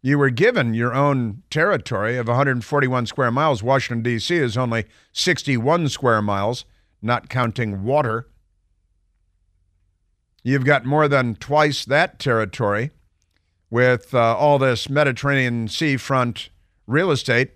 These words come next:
We don't have that in Washington, D C. That was the two-state solution. And what did you guys do with it? "Kill the Jews,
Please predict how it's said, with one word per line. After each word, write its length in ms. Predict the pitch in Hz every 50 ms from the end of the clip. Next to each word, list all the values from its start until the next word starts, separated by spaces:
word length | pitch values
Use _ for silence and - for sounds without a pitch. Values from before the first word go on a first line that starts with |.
| _
We 140 | 117 131 147
don't 200 | 147 143 131 127
have 240 | 131 131 120 113 113
that 220 | 156 175 185 -
in 60 | 120
Washington, 420 | 123 123 120 113 - - 123 110 104
D 180 | 117 117 110
C. 400 | 104 - - 120 110 113 131 143 - _ _ _ _ _ _ _ _ _ _ _ _ _ _ _ _ _ _ _ _ _ _ _ _ _ _ _ _ _ _ _ _ _ _ _ _ _ _ _ _ _ _ _ _ _ _ _ _ _ _ _ _ _ _
That 220 | - 156 160 - 156
was 420 | 170 196 220 180 160 160 156 120
the 100 | 135 147
two-state 640 | - - 185 185 170 - - 170 156 147 143 147
solution. 600 | - - 160 170 214 240 226 - - - 78 71 - _ _ _ _ _ _ _ _ -
And 200 | 135 139 143 143
what 100 | 135 147
did 140 | 143 147 127
you 120 | 139 151 143
guys 320 | 143 139 131 135 135 117
do 160 | - 220 262
with 180 | 233 160 123 101
it? 140 | 90 - - _ _ _ _ _ _ _ _ _ _
"Kill 360 | - - 214 226 214 208 180
the 140 | 151 139 151
Jews, 680 | 147 117 117 160 170 143 117 92 80 71 67 - - -